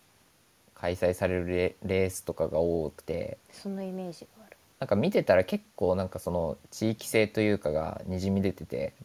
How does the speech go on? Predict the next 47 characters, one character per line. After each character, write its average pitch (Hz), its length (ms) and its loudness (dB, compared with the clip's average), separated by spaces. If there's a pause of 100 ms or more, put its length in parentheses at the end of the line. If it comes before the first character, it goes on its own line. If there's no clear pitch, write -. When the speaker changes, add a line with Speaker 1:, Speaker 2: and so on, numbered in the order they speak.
Speaker 2:
あ、 - 100 -12
そ 370 180 -8
う 339 80 -4
な 208 80 -4
ん 165 100 -12
だ。 - 220 -20
Speaker 1:
な 135 80 -6
ん - 20 -8
か - 60 6
行 - 100 2
っ - 40 -14
て 107 120 2
み 107 120 2
た 107 100 6
い - 80 4
な 87 160 -2
っ - 40 -4
て - 160 -4
思 90 220 2
う - 40 0
ん - 100 -4
で - 60 -12
す - 120 -14
よ - 100 -10
ね。 - 220 -14 (280)
Speaker 2:
う - 20 -4
ー - 20 -4
ん。 247 800 -4 (800)
Speaker 1:
な 104 80 -6
ん - 20 -4
か - 80 -6
そ 113 160 -2
の、 110 340 6 (540)
そ 110 160 -6
の、 107 300 2 (1800)
何、 95 220 -10
そ - 140 -10
こ 107 140 2
の 104 140 6
民 104 280 6
族 92 220 0
の 87 120 0
ひ-、 - 100 -12 (640)
衣 90 120 -8
装 71 240 -4
と - 120 -8
か 78 340 -6